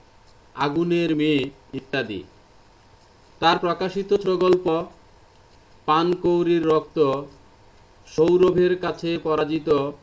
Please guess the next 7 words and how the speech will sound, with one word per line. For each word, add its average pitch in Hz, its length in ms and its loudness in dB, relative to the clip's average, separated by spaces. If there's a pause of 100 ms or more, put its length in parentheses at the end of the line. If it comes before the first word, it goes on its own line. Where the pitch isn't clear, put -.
(680)
গন্ধ 156 380 0 (200)
বণিক। 135 340 0 (2250)
তিনি 180 180 6
বাংলা 175 380 4
একাডেমি 180 380 4
পুরস্কার, 165 640 0 (880)
একুশে 202 340 2